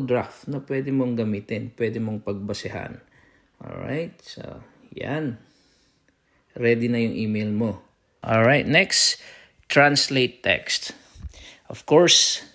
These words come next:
kagaya ng Chat G P T, kaya nitong matulungan ka to translate from one language to another.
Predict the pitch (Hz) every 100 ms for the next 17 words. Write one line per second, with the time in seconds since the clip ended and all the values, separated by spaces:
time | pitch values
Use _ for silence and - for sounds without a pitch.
0 | - - 110 110 113 110 - 101 - -
1 | 113 127 120 117 170 196 135 113 120 120
2 | 120 123 117 - - 131 147 156 165 160
3 | 160 165 147 110 135 - _ - 139 139
4 | 156 156 - 131 - - _ _ _ _
5 | - 139 139 151 175 180 156 135 139 123
6 | 120 113 - - 110 104 101 101 104 98